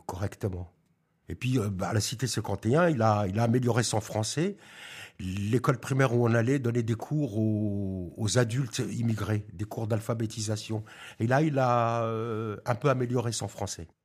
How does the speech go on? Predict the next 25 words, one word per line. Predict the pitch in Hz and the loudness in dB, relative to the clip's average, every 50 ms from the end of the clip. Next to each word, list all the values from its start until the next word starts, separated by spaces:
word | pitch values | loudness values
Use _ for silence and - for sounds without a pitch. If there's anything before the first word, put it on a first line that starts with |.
| _ _ _ _ _ _ _ _ _ _ _ _ _ _ - | _ _ _ _ _ _ _ _ _ _ _ _ _ _ 0
Ma | 135 127 | 2 2
mère, | 120 127 131 131 135 123 104 104 | 4 4 4 4 4 4 4 2
euh, | 104 104 104 101 98 98 95 92 90 90 87 85 82 - - - - - | 2 2 0 0 -2 -4 -4 -6 -6 -8 -8 -10 -12 -16 -20 -20 -20 -14
c'était | - - - 127 110 - 135 135 | -8 -4 -4 -2 -2 0 0 0
le, | 120 123 117 113 110 101 101 98 92 87 - - - - - - - | 2 2 0 0 0 0 -2 -4 -6 -8 -12 -20 -20 -20 -20 -20 -12
le | - 90 104 123 | -6 0 0 2
ménage, | 123 127 123 117 123 131 139 139 123 104 95 95 107 | 2 2 4 4 6 6 6 4 2 0 -2 -2 -2
euh, | 101 98 98 95 | -2 -2 -2 0
la | 104 127 123 | 0 -2 -2
cuisine, | - - 113 113 113 95 92 104 117 123 127 127 123 123 117 104 107 | -2 -6 -6 -4 -4 -4 -4 -4 -4 -2 -2 -4 -4 -4 -4 -4 -4
euh, | 104 101 | -4 -4
surveiller | 92 - - 123 101 104 113 107 107 113 | -6 -6 -6 -6 -4 -2 -2 0 0 -2
ses | 104 - 107 95 92 | -2 -4 -6 -6 -6
enfants, | 107 98 - - - 107 107 107 107 104 104 101 101 85 | -6 -6 -6 -6 -4 -4 -4 -2 -4 -6 -6 -8 -8 -10
euh, | 82 85 80 76 76 - _ _ _ _ _ _ _ _ _ _ _ _ _ _ _ - - - - _ _ - - - _ - - - _ - - _ - _ _ _ _ _ _ _ _ _ _ _ _ _ _ - | -10 -14 -16 -18 -20 -20 _ _ _ _ _ _ _ _ _ _ _ _ _ _ _ -20 -20 -20 -20 _ _ -20 -20 -20 _ -20 -20 -20 _ -20 -20 _ -20 _ _ _ _ _ _ _ _ _ _ _ _ _ _ -6
voilà | - 98 95 101 107 | -4 -2 0 0 -2
quoi, | 104 - - 92 90 87 80 87 | -2 -4 -6 -8 -8 -8 -6 -4
aller | 101 110 107 | -2 -2 -2
faire | - - 120 98 | 0 -2 -2 0
le | 104 107 | 0 0
marché, | 104 104 92 - - - 104 107 | 0 0 -2 -4 -4 -4 -4 -4
faire | - - 85 | -4 -6 -8
les | 90 90 | -8 -8
courses, | 85 - - 95 98 - - - - - - | -12 -12 -10 -10 -10 -10 -10 -14 -16 -14 -12
euh, | 90 80 76 | -12 -14 -14